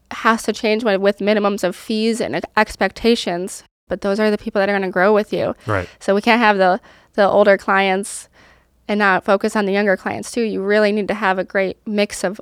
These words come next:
Speaker 1: all. And so that's really been the big focus for us, is to assist those younger people too
Speaker 2: Yeah.
Speaker 1: and help them realize that TurboTax and all of that may not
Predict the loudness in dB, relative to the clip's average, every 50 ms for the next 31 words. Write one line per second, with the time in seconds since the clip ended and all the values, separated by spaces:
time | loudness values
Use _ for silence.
0 | -10 _ 2 4 6 8 8 8 6 6 2 0 -2 -6 -6 -6 -4 -4 -4 -2
1 | 0 2 2 2 2 2 -2 -2 0 2 2 2 2 0 0 0 0 0 0 0
2 | 0 0 -2 -4 -2 -2 0 2 0 0 0 -2 -6 -6 -4 -2 0 0 0 -2
3 | -2 -6 -8 -8 -8 -10 -12 -16 _ _ _ _ _ _ _ _ _ _ _ _
4 | _ _ _ -4 0 0 0 2 2 0 -2 0 2 2 2 2 2 2 2 2
5 | 4 4 2 2 0 -2 -4 -4 -4 -6 -6 -4 0 2 2 4 4 2 0 -2
6 | -6 _ _ -6 -4 -2 0 0 0 0 -2 -4 0 2 2 4 4 4 2 4
7 | 4 4 6 6 6 4 4 2 -2 -8 -14 -16 -20 _ _ _ _ _ _ _
8 | _ _ _ _ 2 2 2 0 -2 _ -6 -2 0 2 4 4 2 2 2 2
9 | 4 4 4 2 0 -6 -6 -6 -6 -6 -8 -10 -12 -16 -20 -20 _ _ _ _
10 | _ -6 -4 -4 -2 0 2 2 2 0 0 -2 0 2 2 2 0